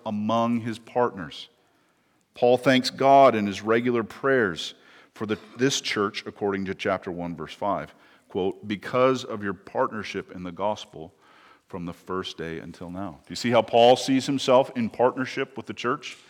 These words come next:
These, this praying church, they're his partners. Paul holds these people in his heart, according to chapter one, verse seven, quote, "For you are all partakers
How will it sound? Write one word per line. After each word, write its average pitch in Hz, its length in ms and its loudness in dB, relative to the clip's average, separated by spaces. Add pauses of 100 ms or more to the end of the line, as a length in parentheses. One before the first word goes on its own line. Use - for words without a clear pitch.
(260)
These, 104 180 -8 (160)
this 90 180 -6 (220)
praying 127 680 2 (320)
church, - 400 -4
they're 101 200 -2
his 113 120 -6
partners. 113 640 -6 (1300)
Paul 135 280 8
holds 135 340 4
these 127 180 2
people 131 420 0
in 120 120 -2
his 117 220 -4
heart, 117 400 0
according 113 360 -2
to 107 60 -4
chapter 110 380 -2
one, 101 220 -2
verse 95 160 -4
seven, 104 420 -2 (340)
quote, 117 340 2
"For 120 200 0
you 135 480 2
are 110 240 4
all 117 440 4
partakers 110 920 -4